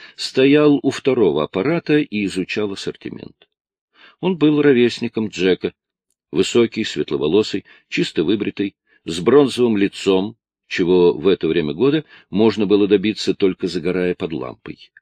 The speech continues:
Когда они проходили рядом с ним, он вынул из кармана мешковатых брюк горсть мелочи и принялся перебирать монетки. Недалеко от бензоколонок служащий протирал ветровое стекло "Лексуса",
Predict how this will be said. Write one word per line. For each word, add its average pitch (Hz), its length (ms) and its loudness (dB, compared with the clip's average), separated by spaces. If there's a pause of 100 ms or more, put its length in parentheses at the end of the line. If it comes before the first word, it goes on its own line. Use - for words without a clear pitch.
(580)
Когда 98 300 2
они 113 140 0
проходили 104 500 -2
рядом 104 300 0
с - 120 -10
ним, 117 220 -2
он 101 140 0
вынул 98 300 0
из 92 120 -4
кармана 101 380 -2
мешковатых 92 640 -2
брюк 90 420 -6 (200)
горсть 92 460 -2
мелочи 76 500 -8 (340)
и 175 140 -4
принялся 101 640 -4
перебирать 76 520 -8
монетки. 65 560 -14 (1300)
Недалеко 135 560 2
от 135 120 2
бензоколонок 120 920 -2
служащий 113 680 -6
протирал 98 640 -2
ветровое 85 520 -2
стекло 80 400 -6
"Лексуса", - 560 -2